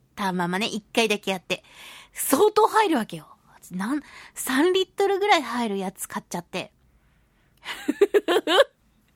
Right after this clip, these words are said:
消費しきるまで時間かかるんだけど。<laughs> もうそれは、あの、痛む前にね、ちゃんとワクワクで消費しきって、その後よ、もう一回やろうというふうにはならなかったから。<laughs> なんかの時まで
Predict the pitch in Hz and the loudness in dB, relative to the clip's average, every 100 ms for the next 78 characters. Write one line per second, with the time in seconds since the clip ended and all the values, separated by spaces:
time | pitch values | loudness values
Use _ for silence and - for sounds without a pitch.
0 | - - - - - 370 381 508 453 - | 4 4 4 -2 0 2 2 0 -4 -4
1 | 440 453 320 240 247 - 214 233 - 294 | -2 0 2 0 0 -2 -8 -4 -2 -2
2 | 294 302 294 226 143 - - - - 415 | -6 0 2 2 -4 -8 -14 -2 2 2
3 | - - - - - - 262 311 370 453 | 2 -4 -4 -2 -2 0 0 2 2 4
4 | 415 262 - - - 240 208 - 233 302 | 2 2 -8 -8 -2 -2 -2 -4 2 2
5 | 285 208 233 185 180 285 359 262 208 196 | 2 -2 -2 -4 -4 -6 -4 -4 -2 -6
6 | - 202 208 208 208 196 - 208 208 - | -4 -2 0 0 -2 -2 0 -2 -4 -10
7 | 220 214 - - 254 - 208 160 - - | -8 -6 -6 -8 -8 -2 -2 -2 -10 -14
8 | - - 294 359 381 233 - - 220 262 | -2 0 4 2 2 -2 -2 -4 -6 -2
9 | 320 294 330 349 247 208 - 226 269 214 | 2 4 2 0 -2 -2 -4 -6 -4 -4
10 | 175 147 226 - - - - - 247 247 | -4 -2 -2 2 0 4 2 2 0 0
11 | - _ - _ 523 - _ _ _ _ | -2 _ -20 _ -2 -2 _ _ _ _
12 | - - - - 466 311 254 302 330 269 | -16 -14 0 4 4 2 0 0 0 2
13 | 277 320 320 262 226 | 2 0 0 2 0